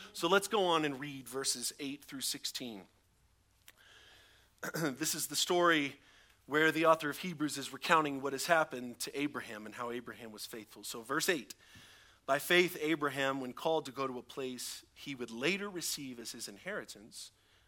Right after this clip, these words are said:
obeyed and went, even though he did not know where he was going. By faith he made his home in the promised land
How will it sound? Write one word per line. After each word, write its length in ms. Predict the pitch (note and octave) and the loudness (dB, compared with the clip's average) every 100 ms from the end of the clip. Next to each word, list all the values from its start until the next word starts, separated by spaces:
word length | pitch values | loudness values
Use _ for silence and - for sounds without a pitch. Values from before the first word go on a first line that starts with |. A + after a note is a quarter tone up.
| - | -10
obeyed 400 | B2+ B2 D#3 E3 | -4 2 6 6
and 160 | D#3 C#3 | 4 0
went, 380 | C#3 G2+ - - _ _ _ _ - | -2 -2 -12 -16 _ _ _ _ -6
even 280 | D3+ E3 | -2 0
though 140 | E3+ D3+ | 2 0
he 140 | - | -2
did 200 | C#3 A#2+ | -8 -4
not 200 | C3 - | -4 -4
know 200 | B2+ A#2+ | -6 -8
where 180 | A2+ A2+ | -8 -12
he 160 | G#2 G#2+ | -12 -14
was 160 | G2+ | -12
going. 300 | - F#2 G#2 G#2 _ _ _ _ _ _ _ | -12 -14 -16 -20 _ _ _ _ _ _ _
By 140 | - A#2+ | -4 -4
faith 460 | - F3+ G#3+ G#3 | 2 2 2 -2
he 120 | - C3 | -6 -2
made 220 | C#3 D#3+ | 0 0
his 160 | D3+ | 0
home 260 | - C3+ C3 | -4 -4 -4
in 60 | A#2+ | -8
the 80 | |
promised 500 | A2+ - D#3+ D3+ - | -4 2 2 2 -4
land 400 | C3 B2+ B2 A#2+ | -4 -6 -6 -10